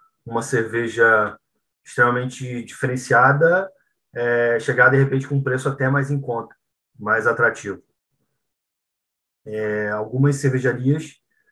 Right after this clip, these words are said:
abriram seus pontos de venda direto, próprios, né? A gente pode citar vários exemplos aqui,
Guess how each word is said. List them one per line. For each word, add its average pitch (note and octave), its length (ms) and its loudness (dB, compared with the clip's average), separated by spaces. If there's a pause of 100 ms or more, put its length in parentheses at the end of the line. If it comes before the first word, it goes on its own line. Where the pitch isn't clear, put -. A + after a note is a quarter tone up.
(480)
abriram D3+ 420 4
seus D3 280 0
pontos D3+ 340 -4
de C3 100 -6
venda C#3+ 560 4
direto, C3+ 520 0 (680)
próprios, C3 640 -2 (160)
né? A2 100 -2
A B2+ 180 2
gente G#2+ 180 -12
pode A#2+ 200 -6
citar C3 280 2
vários C3 320 4
exemplos A2+ 400 -4
aqui, A#2+ 340 -4